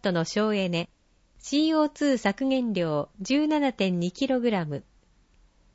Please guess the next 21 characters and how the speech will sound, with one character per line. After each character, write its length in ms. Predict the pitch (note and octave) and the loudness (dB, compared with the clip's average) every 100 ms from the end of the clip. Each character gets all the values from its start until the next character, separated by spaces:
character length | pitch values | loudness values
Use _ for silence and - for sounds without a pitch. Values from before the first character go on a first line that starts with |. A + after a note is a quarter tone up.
| _ _ _ _ _ _ _ _ _ _ - | _ _ _ _ _ _ _ _ _ _ -6
外 240 | G#3+ C#4 D4+ | -2 0 -2
気 200 | - D4+ | -4 0
温 200 | D4 A3+ | 0 0
度 100 | G3+ | 0
三 300 | - D4+ D4 | 0 0 0
十 220 | C4+ A#3+ | 0 0
一 200 | A3+ - | -2 0
度 120 | C4+ | 0
の 120 | A#3+ | 0
時、 420 | G#3+ G3 - F3+ - - | -2 -2 -2 -2 -4 -4
エ 160 | G#3 B3 | 0 0
ア 120 | C4+ | -2
コ 180 | - A#3 | -2 -2
ン 180 | G3+ F#3+ _ _ - | -2 -6 _ _ -6
二 180 | B3+ C4 | -4 -2
点 320 | - G3 F#3+ | -2 -2 -2
二 160 | G#3+ A3+ | -4 -4
キ 140 | - | -4
ロ 120 | A3 | -4
ワ 120 | G#3 | -2
ッ 60 | G3 | -4